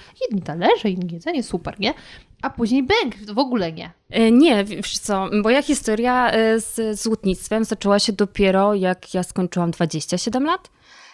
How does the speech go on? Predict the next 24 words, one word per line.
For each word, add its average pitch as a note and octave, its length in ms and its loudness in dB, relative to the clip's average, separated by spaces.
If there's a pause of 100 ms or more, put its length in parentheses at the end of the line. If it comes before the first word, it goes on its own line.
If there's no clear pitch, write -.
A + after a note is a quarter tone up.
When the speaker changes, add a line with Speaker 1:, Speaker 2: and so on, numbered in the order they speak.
(120)
Speaker 1:
Piękny G3 300 -2
wiek. G3 120 2
Speaker 2:
E, F#3+ 340 -2
piękny G#3+ 420 0
Speaker 1:
Mam G#3 80 2
Speaker 2:
wiek, G#3 80 0
Speaker 1:
nadzieję. G3+ 200 0
Speaker 2:
tak. F#3+ 640 0
<laughs> F#4+ 80 0
Przełomowy C#4 560 4
też G3+ 220 0
dla G3+ 180 2
mnie. F#3 320 0 (100)
Em, G3+ 680 0 (120)
ale A#3 240 2
to D4 120 -12
było D#4 180 -4
tak, F#3 340 0
że, G3 460 -6
e, G3 440 0
jak G#3 180 -4
byłam D#4 220 0
w C#4 40 -4
liceum, G3+ 460 0